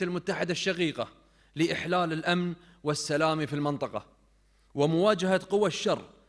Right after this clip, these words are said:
التي تحاول نشر الفوضى والتطرف،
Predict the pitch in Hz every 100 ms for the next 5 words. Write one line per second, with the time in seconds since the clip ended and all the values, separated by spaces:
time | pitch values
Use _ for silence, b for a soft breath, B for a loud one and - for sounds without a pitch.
0 | b b 151 165 165 156 143 175 196 202
1 | 190 170 165 175 143 170 180 180 180 160
2 | b b b - 151 - 151 147 127 120
3 | -